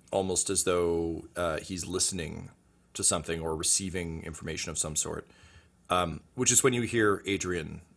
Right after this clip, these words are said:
begin to mutter. Um, and, uh, he's speaking of how, you know, T J is, is the man for the job. Uh, <laughs> uh,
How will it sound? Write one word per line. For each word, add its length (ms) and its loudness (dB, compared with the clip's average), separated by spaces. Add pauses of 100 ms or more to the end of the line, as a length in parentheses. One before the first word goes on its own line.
(140)
begin 280 -6
to 80 -8
mutter. 380 -8 (1300)
Um, 600 -2 (500)
and, 560 -4 (120)
uh, 720 2 (100)
he's 400 -4
speaking 720 2
of 100 -2
how, 640 2 (1040)
you 80 -6
know, 120 0
T 180 2
J 220 6
is, 480 -2
is 120 -6
the 80 -4
man 220 0
for 100 -8
the 80 -6
job. 460 0 (200)
Uh, 280 -2 (100)
<laughs> 80 -14
uh, 380 -4